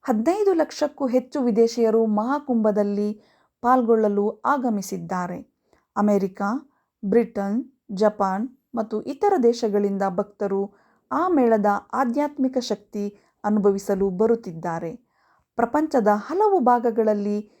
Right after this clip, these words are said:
ಈ ಉತ್ಸವವನ್ನು ಅತ್ಯಂತ ಶ್ರದ್ಧೆಯಿಂದ ಗಮನಿಸಲಾಗುತ್ತಿದೆ.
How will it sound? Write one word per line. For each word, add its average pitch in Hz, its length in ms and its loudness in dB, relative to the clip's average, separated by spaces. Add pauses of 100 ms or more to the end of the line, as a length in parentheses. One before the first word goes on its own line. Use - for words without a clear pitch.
(280)
ಈ 339 220 -4
ಉತ್ಸವವನ್ನು 214 720 0
ಅತ್ಯಂತ 311 680 -8
ಶ್ರದ್ಧೆಯಿಂದ 208 680 -2 (560)
ಗಮನಿಸಲಾಗುತ್ತಿದೆ. 180 1200 -4